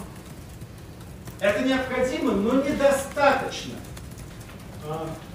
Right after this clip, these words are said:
нужно же бороться не только с тем, что Россия не свободная, а то, что в целом она по всем направлениям несчастна. Россия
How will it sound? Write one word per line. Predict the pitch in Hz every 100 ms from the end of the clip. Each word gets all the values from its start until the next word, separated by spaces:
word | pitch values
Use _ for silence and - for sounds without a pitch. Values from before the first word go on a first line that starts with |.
| - - - - 170 175 - 175 - - - 214
нужно | 220 226
же | 226 220 214 - - - - - - - - - -
бороться | 185 233 240
не | 202
только | 294 320
с | - -
тем, | 208
что | - 196 180 160 - - - - -
Россия | 170 175 - 208
не | 180 180
свободная, | - 196 202 240 - - - - - - - - - - - - -
а | -
то, | 233
что | 254 -
в | - -
целом | 247 294 220 -
она | 170
по | 170 180
всем | - 226
направлениям | - 180 170 - 240 220 - - - - - - - - - - -
несчастна. | 160 160 - 180 - - 127 - - - - - - - - - - - - - - - - - - - - 156
Россия | 175 - - 285 302 262 -